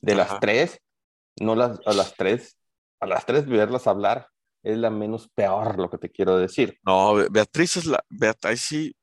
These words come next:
Speaker 2: Beatriz
Speaker 1: Beatriz,
Speaker 2: es la más
Speaker 1: Beatriz,
Speaker 2: estructurada, güey.
Speaker 1: eh, a mí no, güey, no tiene
Speaker 2: Es la
Speaker 1: carácter.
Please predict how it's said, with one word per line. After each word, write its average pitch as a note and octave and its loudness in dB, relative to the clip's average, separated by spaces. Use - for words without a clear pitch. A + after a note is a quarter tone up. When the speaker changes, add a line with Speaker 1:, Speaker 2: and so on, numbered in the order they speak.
Speaker 2:
Beatriz G#2+ -2
Speaker 1:
Beatriz, C#4+ -6
Speaker 2:
es A2+ 4
la B2+ 4
más A#2 4
Speaker 1:
Beatriz, - 2
Speaker 2:
estructurada, G2+ 2
güey. - -14
Speaker 1:
eh, D#2 -6
a A#2+ -2
mí D3+ 4
no, E3+ 0
güey, E3+ 4
no A#3 0
tiene A#3+ 0
Speaker 2:
Es D3 2
la - 4
Speaker 1:
carácter. F#2+ -6